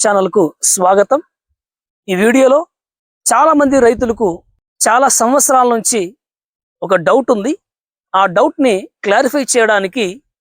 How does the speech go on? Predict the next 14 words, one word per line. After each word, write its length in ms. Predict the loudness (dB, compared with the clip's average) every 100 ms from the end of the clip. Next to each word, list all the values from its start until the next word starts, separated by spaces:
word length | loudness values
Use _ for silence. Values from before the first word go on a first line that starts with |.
| _ -6
ఈ 100 | -2
మధ్య 180 | -2 -2 0
కాలంలో 400 | 2 2 0 0 0 -2
చాలా 260 | 0 2 0
మంది 200 | -4 -6 -6
కొత్త 180 | -4 0 2
రైతులు 320 | 2 0 -2 -4 _ _ _ _
ఫోన్ 280 | -2 0 0 0
చేయడం 300 | 0 2 0 2
వల్ల 260 | 2 2 -2 _ _ _ _ _
వాళ్ళు 260 | 0 2 2 0
ఒక 80 | 0 0
వీడియో 240 | 0 0 -2 _ -4
చేయండి 360 | 0 0 0